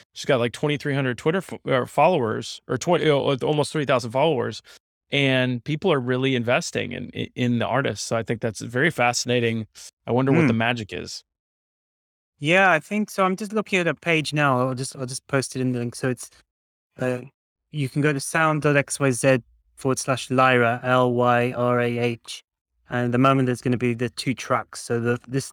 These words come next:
Speaker 2: the Hold Me is the first track. So she released, they had twenty-five available N F T, all for point one E. So she raised, uh, five thousand six hundred dollars. And I think then,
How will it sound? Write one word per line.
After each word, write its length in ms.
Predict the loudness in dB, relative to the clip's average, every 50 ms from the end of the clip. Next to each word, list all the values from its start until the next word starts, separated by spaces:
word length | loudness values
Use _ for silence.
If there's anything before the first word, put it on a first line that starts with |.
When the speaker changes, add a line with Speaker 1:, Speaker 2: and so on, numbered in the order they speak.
| -14 _
Speaker 2:
the 80 | -14
Hold 360 | -4 2 4 4 4 4 4
Me 260 | 2 4 4 4 2 0
is 100 | -2 -4
the 140 | -8 -10 -4 -2
first 240 | 0 0 0 -2
track. 380 | -6 -4 -2 0 0 -2 -4 _ _ _ _ _ _ _ _ _ -8
So 300 | 0 2 2 2 2 0 -4 _ _ _ _ _ _ _ _ _
she 340 | -10 -4 0 2 2 2 2
released, 440 | 2 2 2 2 2 0 -2 -8 _ _ -20 _ _ _ _ _ _ _
they 80 | 0 0
had 100 | 0 0
twenty-five 560 | 0 0 0 0 0 -2 0 2 2 2 2
available 560 | 0 2 2 4 4 4 2 2 2 0 0 -4 _ _ _ _ _ _ _ _ _ _ _ _ -4
N 60 | -4
F 120 | -4 -4 -8
T, 380 | -10 -8 -6 -6 -6 -6 -10 -6 -2
all 180 | 0 0 0
for 200 | 0 -2 -8 -12
point 340 | -12 _ -2 2 2 2 4
one 160 | 2 2 2
E. 260 | 2 2 0 -2 -6 -10 _ _ _ _
So 100 | -12 -12
she 180 | -6 -2 -2 2
raised, 460 | 4 4 4 4 4 2 -2 -8 -18 _ _ _ _ -2
uh, 160 | 0 0 0
five 380 | -2 -2 0 2 2 2 2
thousand 400 | 0 0 0 0 0 0 -2 -6
six 280 | -8 -8 -10 -12 -10 -8
hundred 280 | -8 -6 -6 -6 -2 2
dollars. 560 | 4 4 4 4 2 -2 -4 -8 -10 -14 -16 _ _ _ _ _ _ _ _ -4
And 120 | -4 -4
I 40 | -4
think 480 | -6 -6 0 2 2 4 4 2 0 -2 _
then, 400 | 0 2 2 2 2 0 -2